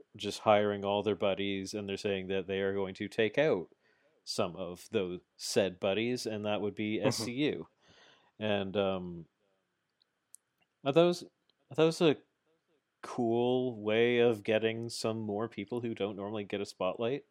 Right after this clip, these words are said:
Speaker 1: on T V. First of all, it's the women doing the talking, which is cool, and T H two
Speaker 2: Mm-hmm.
Speaker 1: has not had much to do.
Speaker 2: Yeah.
Speaker 1: And S C U hasn't really either, so I'm interested to see where that goes going forward, 'cause they have been building a,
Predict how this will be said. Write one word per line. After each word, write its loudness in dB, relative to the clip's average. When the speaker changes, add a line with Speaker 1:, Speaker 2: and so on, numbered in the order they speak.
Speaker 1:
on -6
T -2
V. -2
First 0
of 0
all, -2
it's -8
the 0
women 0
doing -4
the -4
talking, 0
which -10
is -12
cool, -6
and -4
T -2
H -2
two 2
Speaker 2:
Mm-hmm. -2
Speaker 1:
has -4
not -2
had 0
much -10
to -12
do. -2
Speaker 2:
Yeah. 6
Speaker 1:
And -8
S 4
C -2
U 2
hasn't 0
really 2
either, 0
so 2
I'm -8
interested 4
to -10
see 0
where 0
that 0
goes -2
going -6
forward, -4
'cause -4
they 2
have 6
been -2
building 0
a, -2